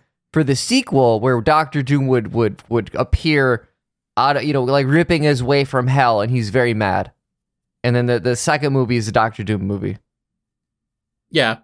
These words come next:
Speaker 2: we could, we could set up a Doctor Doom.
Speaker 1: I, I, I say this one
Speaker 2: I
Speaker 1: because of the villains we talked about, one's being used, one was already used, and then there's Mole Man.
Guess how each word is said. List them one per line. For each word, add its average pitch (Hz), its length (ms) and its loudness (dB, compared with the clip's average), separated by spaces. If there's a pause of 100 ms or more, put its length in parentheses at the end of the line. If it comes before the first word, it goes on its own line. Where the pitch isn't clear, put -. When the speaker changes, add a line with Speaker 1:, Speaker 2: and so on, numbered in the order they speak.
(140)
Speaker 2:
we 113 140 -6
could, 127 200 -16
we 110 120 -8
could 127 160 -6
set - 260 -2
up 110 180 -2
a 104 60 0
Doctor 85 300 -4
Doom. 73 400 -8 (1300)
Speaker 1:
I, 147 140 2
I, 147 260 2
I 190 80 4
say 247 240 -2
this 254 260 -2
one 160 420 2
Speaker 2:
I - 40 -6
Speaker 1:
because 127 560 -2 (1000)
of 175 180 0
the 233 100 2
villains 208 400 0
we 170 80 0
talked 160 320 0
about, 135 240 2
one's 156 240 0
being 185 260 0
used, 147 400 0
one 151 240 0
was 156 120 -2
already 143 460 0
used, 110 520 -2
and 131 120 -2 (100)
then 127 160 0
there's 120 220 -2
Mole 120 240 2
Man. 98 380 -2